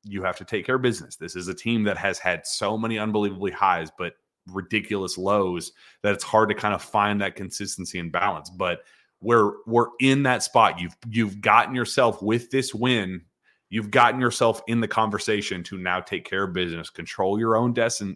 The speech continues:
destiny. Uh, and if you, you know, two quad one games in the last four,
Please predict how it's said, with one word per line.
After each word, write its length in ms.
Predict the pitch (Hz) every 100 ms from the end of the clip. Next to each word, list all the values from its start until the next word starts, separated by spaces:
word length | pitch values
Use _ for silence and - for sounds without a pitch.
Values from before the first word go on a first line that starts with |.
| -
destiny. 560 | 107 110 - 87 82 - - - -
Uh, 220 | 98 92 -
and 200 | 101 98
if 240 | 87 95 90
you, 300 | 98 104 107
you 140 | 104
know, 120 | 82 -
two 240 | - 120
quad 320 | 120 113 117
one 240 | 104 107 107
games 420 | 101 98 101 104
in 80 | 90
the 80 | 85
last 320 | 85 98 -
four, 380 | - 95 92